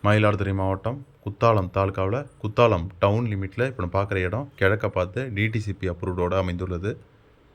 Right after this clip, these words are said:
அகலம் நாற்பது அடியும், நீளம் ரைட் சைடுல எழுபது அடியும், லெஃப்ட் சைடுல அறுபது அடின்னு சொல்லிட்டு மொத்தம் ரெண்டாயிரத்தி அறநூறு சதுரடி இருக்கு. ஒரு சதுரடி ரேட்டு ரெண்டாயிரத்தி ஐந்நூறுரூவா சொல்றாங்க, கம்மி பண்ணி பேசிக்கலாம்.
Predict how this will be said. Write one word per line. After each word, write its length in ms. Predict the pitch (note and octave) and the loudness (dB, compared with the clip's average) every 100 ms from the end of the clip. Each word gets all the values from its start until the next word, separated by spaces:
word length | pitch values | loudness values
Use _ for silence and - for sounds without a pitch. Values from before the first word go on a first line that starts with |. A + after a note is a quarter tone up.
| _ _ _ _ _ _ _ _ _ _ _ - _ _ _ _ _ - - - - _ _ _ _ - - - | _ _ _ _ _ _ _ _ _ _ _ -20 _ _ _ _ _ -20 -20 -20 -20 _ _ _ _ -20 -20 -6
அகலம் 500 | G2+ G#2 A#2+ B2 F#2 - _ | 2 2 4 2 0 -6 _
நாற்பது 360 | F#2 F#2+ G#2 G2 | 0 0 0 0
அடியும், 400 | G2 A2 D#3+ C3+ G#2+ | 0 -2 -4 -8 -2
நீளம் 420 | G#2+ B2+ C#3 D#3 - - | 0 2 0 -4 -10 0
ரைட் 340 | G2 A#2+ - | 4 4 2
சைடுல 260 | B2 A2+ G#2+ | -2 0 2
எழுபது 300 | G2+ G#2 G2+ | 2 0 -2
அடியும், 300 | G2 B2+ G3 - - - | -2 -4 -6 -12 -18 -6
லெஃப்ட் 280 | G#2+ A#2 A2+ | 4 4 6
சைடுல 400 | D3 A#2+ C3 F#3 - - - | 4 4 0 -2 -8 -14 2
அறுபது 360 | G2 G#2+ G#2 | 4 6 4
அடின்னு 180 | G2+ A2 | 2 0
சொல்லிட்டு 460 | A2 F#2+ - E3+ E3+ | -2 -4 -2 -4 -2
மொத்தம் 320 | G3 G3 C#3+ | -4 2 4
ரெண்டாயிரத்தி 460 | A2+ G2+ A#2 A2+ A2 | 4 6 4 4 2
அறநூறு 420 | F#2+ G2 A2 G#2+ G#2+ | 4 4 2 -2 -2
சதுரடி 260 | G#2+ G#2+ | -2 0
இருக்கு. 460 | G#2+ F#2+ A2 D3 D#3+ - - | -2 -2 -2 -2 -4 -18 -6
ஒரு 200 | G2+ A2 A2 | 2 2 6
சதுரடி 360 | A2+ C#3 C#3+ A2+ | 6 6 4 0
ரேட்டு 280 | A#2+ - A#2 | 0 0 2
ரெண்டாயிரத்தி 340 | A2 A2 G#2+ | 2 2 2
ஐந்நூறுரூவா 340 | G2+ G2+ G#2+ A#2 | 0 0 0 0
சொல்றாங்க, 380 | G#2+ G#2 A#2 C3+ | -2 0 0 2
கம்மி 240 | G2+ G#2 G#2 | 4 4 2
பண்ணி 160 | G2+ | 0
பேசிக்கலாம். 540 | G2 G#2+ A2 G2+ G#2+ | 0 -2 -2 -4 -4